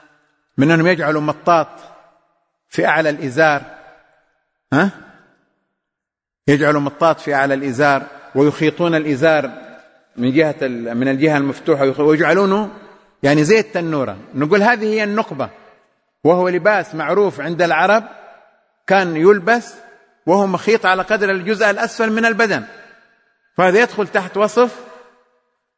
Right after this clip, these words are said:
المخيط المذكور فلا يجوز. لكن الإزار مفتوح ليس مخيطاً على قدر الجزء الأسفل،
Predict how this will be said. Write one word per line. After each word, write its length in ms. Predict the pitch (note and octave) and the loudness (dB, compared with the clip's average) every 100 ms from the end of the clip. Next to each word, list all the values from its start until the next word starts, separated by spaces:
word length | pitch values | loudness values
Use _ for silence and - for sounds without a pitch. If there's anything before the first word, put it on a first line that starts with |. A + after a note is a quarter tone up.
| _ - | _ -2
المخيط 460 | G3+ F#3+ A#3 A#3+ | -2 0 0 2
المذكور 440 | A3+ G#3+ F3 F#3 D#3 | 0 -2 -4 -4 0
فلا 280 | G3 B3+ B3 | 2 2 2
يجوز. 260 | G3 C3+ - - _ _ _ _ _ _ _ _ | -2 -10 -14 -20 _ _ _ _ _ _ _ _
لكن 260 | C#3 D3+ E3+ | -2 0 0
الإزار 640 | E3 F#3+ F3+ A#3 G#3+ A3+ - - | 2 2 4 2 0 -2 -8 -12
مفتوح 420 | F3+ G#3 - A#3+ - - - - _ _ _ _ _ _ _ _ _ _ _ | -10 -8 -2 -2 -4 -14 -18 -20 _ _ _ _ _ _ _ _ _ _ _
ليس 200 | G3 A3+ | 0 2
مخيطاً 500 | A#3+ A#3 A#3+ A#3+ A3 | -2 0 0 0 -2
على 160 | G3 G3+ | -2 0
قدر 280 | G#3+ G#3 G#3 | 0 0 0
الجزء 340 | F#3 F#3 A3 | -2 0 0
الأسفل، 400 | G3+ G#3+ - C3 | 0 -4 -6 -12